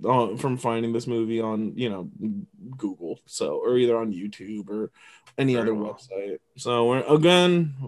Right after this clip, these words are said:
Speaker 1: we're always all about, we're not saying go out and do that, but make sure you, like,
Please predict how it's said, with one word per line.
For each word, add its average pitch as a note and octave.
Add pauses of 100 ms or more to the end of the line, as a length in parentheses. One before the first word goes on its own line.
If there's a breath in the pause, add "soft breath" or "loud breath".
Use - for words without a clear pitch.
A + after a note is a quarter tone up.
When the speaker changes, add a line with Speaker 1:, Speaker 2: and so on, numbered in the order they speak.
Speaker 1:
we're C3
always C#3
all C#3
about, C3+
we're C#3
not D#3+
saying D3
go C3
out C#3
and C#3
do D3
that, D#3+ (680 soft breath)
but C3+ (840 soft breath)
make C#3
sure D#3
you, D3
like, B2+